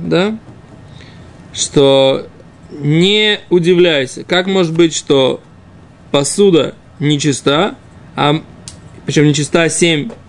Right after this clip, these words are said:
дней, да, как будто она тмея тумамет,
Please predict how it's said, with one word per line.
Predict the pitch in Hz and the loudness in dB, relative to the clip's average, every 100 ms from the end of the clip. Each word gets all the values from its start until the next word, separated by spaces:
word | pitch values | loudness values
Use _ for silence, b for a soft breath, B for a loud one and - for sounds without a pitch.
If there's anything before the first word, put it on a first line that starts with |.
| - - | -18 -8
дней, | 190 156 139 151 247 - - - - - - - - - | -2 2 2 0 -4 -12 -20 -20 -20 -20 -20 -20 -16 -4
да, | 131 160 214 196 | 0 0 -2 -4
как | 147 | 0
будто | 151 156 | 2 2
она | 147 | 0
тмея | 135 151 156 | 0 0 0
тумамет, | 147 139 135 131 131 226 | 0 0 0 0 -2 -4